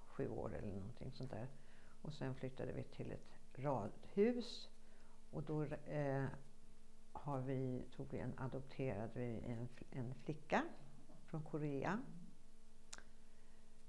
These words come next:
Eh, och så, och där växte jag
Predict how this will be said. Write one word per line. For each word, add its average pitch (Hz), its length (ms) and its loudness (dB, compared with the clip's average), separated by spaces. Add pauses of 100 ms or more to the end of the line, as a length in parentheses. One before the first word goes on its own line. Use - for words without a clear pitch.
(140)
Eh, 151 480 4 (960)
och 170 100 -2
så, 180 140 4
och 190 160 6
där 233 460 4 (720)
växte - 440 4
jag 131 280 8